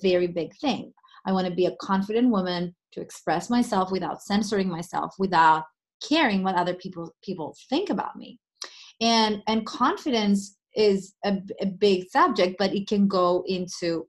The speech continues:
creative, uh, creative, creative blocks. It can go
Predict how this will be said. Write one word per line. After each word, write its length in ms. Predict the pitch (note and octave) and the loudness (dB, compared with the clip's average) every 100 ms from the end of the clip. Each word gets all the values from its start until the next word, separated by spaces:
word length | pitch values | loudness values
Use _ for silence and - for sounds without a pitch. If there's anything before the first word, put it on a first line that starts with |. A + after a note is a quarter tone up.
| - | -6
creative, 640 | A3 G3+ F3+ E3+ D#3 D#3 _ _ _ _ _ F#3+ | 0 4 4 4 0 -4 _ _ _ _ _ 0
uh, 420 | F3+ E3 D#3+ G2 - - | 4 4 2 -4 -10 -4
creative, 320 | G#3+ F#3+ F#3+ - _ | 2 2 2 -8 _
creative 340 | - G#3 F#3 D#3+ | 2 4 4 0
blocks. 680 | D#3+ C#3 G#3 D4 - - _ _ _ _ - | 2 4 2 -4 -14 -18 _ _ _ _ -4
It 140 | G3+ | 0
can 200 | G#3+ G3+ | 4 4
go 500 | G3 F#3+ F#3+ F#3+ F3+ | 6 4 4 2 0